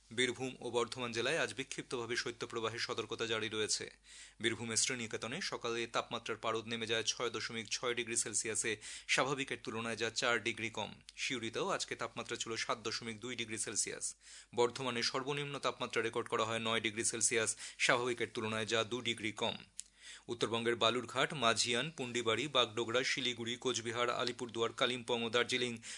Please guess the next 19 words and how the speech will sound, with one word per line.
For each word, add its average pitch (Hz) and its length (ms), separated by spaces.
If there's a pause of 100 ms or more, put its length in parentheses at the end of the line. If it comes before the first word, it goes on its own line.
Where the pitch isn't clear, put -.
সর্বত্রই 143 520
আজ 120 160
ন্যূনতম 139 460
তাপমাত্রা 127 460
রেকর্ড 120 300
করা 113 160
হয় 117 120
দশ 113 280
ডিগ্রি 117 240
বা 113 120
তার 113 200
নিচে। 110 300 (400)
সমতলে 117 460
জলপাইগুড়িতে 127 540
আজ 117 120
সর্বনিম্ন 139 540
তাপমাত্রা 123 420
ছিল 117 260 (280)
স্বাভাবিকের 139 500